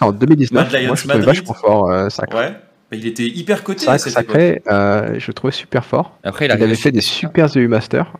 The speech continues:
Speaker 1: Euh, en... en... fait, il était chez S K Academy. Et ils sont arrivés en finale, euh, en finale. Ils ont perdu contre je sais plus qui.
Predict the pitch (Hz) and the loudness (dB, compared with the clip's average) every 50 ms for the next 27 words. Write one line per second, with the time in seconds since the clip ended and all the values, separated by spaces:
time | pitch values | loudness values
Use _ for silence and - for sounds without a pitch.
0 | _ - - 110 104 101 107 110 110 - - - 107 98 92 107 - - 127 143 | _ -12 -6 -4 -2 -2 -2 -4 -4 -6 -4 -2 0 0 0 -2 -4 -2 -4 0
1 | 160 143 123 123 - - 107 117 - - 160 143 127 - 113 107 98 107 175 185 | 0 0 0 0 0 0 0 0 0 2 2 2 2 2 0 -2 -2 -4 -6 -8
2 | - _ _ _ _ _ _ _ _ _ _ - 120 110 - - 123 117 117 120 | -12 _ _ _ _ _ _ _ _ _ _ -2 -2 -2 0 0 0 2 2 2
3 | 123 143 123 110 - - 135 123 123 123 131 127 120 107 101 98 101 98 92 98 | 2 2 0 0 -2 -4 -4 0 0 0 2 2 2 0 0 0 -2 -2 -2 -4
4 | 98 104 104 110 117 113 - - 113 110 - 117 107 120 180 170 127 - _ - | -4 -6 -8 -8 -10 -10 -8 -8 -10 -6 -6 -4 -4 -4 -4 -4 -8 -10 _ -20
5 | _ _ _ _ _ _ _ _ - 113 113 107 - 110 123 131 - 123 - - | _ _ _ _ _ _ _ _ -4 -4 -2 2 2 2 2 2 0 -4 -4 -4
6 | 110 - - 123 120 120 104 - 113 127 | -6 -4 -4 -6 -6 -6 -10 -8 -8 -8